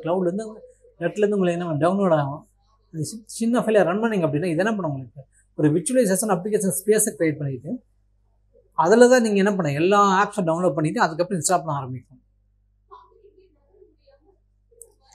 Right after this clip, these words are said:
இது என்ன பண்ணுவோம், Microsoft C D ஐ நெட்வொர்க்கோட connect பண்ணி, அங்க இருக்கிற, சரிங்களா, apps எல்லாமே download பண்ணி உங்களோட கம்ப்யூட்டர்ல install பண்ணணும்.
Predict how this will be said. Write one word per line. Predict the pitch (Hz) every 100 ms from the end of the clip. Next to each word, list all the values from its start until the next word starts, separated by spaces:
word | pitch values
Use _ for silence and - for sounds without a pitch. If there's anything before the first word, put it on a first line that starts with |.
| _ -
இது | 160
என்ன | 190 220
பண்ணுவோம், | 214 214 180
Microsoft | 196 240 233 - -
C | 247 247
D |
ஐ | 208
நெட்வொர்க்கோட | 185 180 175 185 175
connect | 180 190
பண்ணி, | 175 233 208
அங்க | 175 196
இருக்கிற, | 208 208 277 -
சரிங்களா, | 151 147 143 156 - _ _ _ _ _ _ _ _ _ 185
apps | 214 - 202
எல்லாமே | 190 208 156
download | 175 214 175
பண்ணி | 208
உங்களோட | 185 165 165
கம்ப்யூட்டர்ல | 170 170 175 151
install | 185 156
பண்ணணும். | 135 131